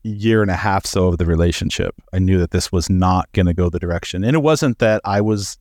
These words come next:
right and she was wrong. It's just that we had different values on what the end game looked like. And she was, she was going in a, a direction of her own, and I was going in a direction of my own. And, and we recognized that pretty early in, uh, sorry, we recognized that,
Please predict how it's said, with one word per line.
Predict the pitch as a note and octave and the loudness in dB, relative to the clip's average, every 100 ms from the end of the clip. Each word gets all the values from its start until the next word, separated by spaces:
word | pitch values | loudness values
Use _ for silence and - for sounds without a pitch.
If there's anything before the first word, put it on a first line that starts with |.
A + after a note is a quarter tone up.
| _ _ | _ _
right | G2+ G2 G2+ | 0 2 2
and | G#2 | -2
she | - | -2
was | G2 F2+ G#2+ | -2 -2 0
wrong. | A2 G2+ F#2+ | 2 2 0
It's | G#2 - | -4 -4
just | A2 - | -4 -2
that | G#2 | -2
we | A2 | 2
had | C#3+ B2+ | 2 0
different | A2 B2 G2 | 0 -2 -2
values | F#2+ F#2+ G#2 G2 F#2+ | 0 2 2 2 0
on | F#2+ F#2+ | 0 0
what | F#2 - _ | -2 -8 _
the | A2+ A2 | -2 0
end | G#2+ G#2 | 2 2
game | F#2+ F2+ F2 | 2 2 2
looked | F2+ - - | -2 -4 -4
like. | D#2+ - _ _ _ - _ - | -6 -6 _ _ _ -20 _ -6
And | G2 | -4
she | - A#2 | -2 0
was, | G#2+ F#2+ - | 0 -2 -8
she | - C3 | -4 0
was | C3+ | 2
going | C3 A#2+ | 2 2
in | A2 | 2
a, | G#2+ - | -2 -2
a | A#2 | -2
direction | A2+ G#2+ - G2+ | 0 0 0 -2
of | |
her | F#2 G#2 | 0 0
own, | B2 B2+ | 2 2
and | G#2 | 2
I | G#2+ | 0
was | G#2 | 0
going | G2 G2 | 0 0
in | F#2 | 0
a | |
direction | F#2 F2 - | -2 -4 -4
of | F#2 | -4
my | F#2 G2 | -2 -2
own. | F2 E2+ - _ _ _ _ _ | -2 -6 -14 _ _ _ _ _
And, | G#2 G#2+ G#2+ - | -4 -2 -4 -4
and | A#2 | 0
we | B2 B2 | 2 4
recognized | C#3 C#3+ A2+ A2+ G2+ G2+ | 2 2 0 0 0 0
that | F#2+ - | -4 -4
pretty | - C3 A2+ | -2 0 2
early | G#2+ G2 G2 F#2 F2 - | 2 2 0 -2 -6 -4
in, | G#2 F#2+ A2 | -2 -2 -2
uh, | |
sorry, | G#2 - F#2 | -2 -2 -2
we | G2 | -2
recognized | A2+ C#3 C#3 B2+ G#2+ F#2+ G#2+ | 0 0 0 0 0 0 -2
that, | F#2 F2+ | -2 -4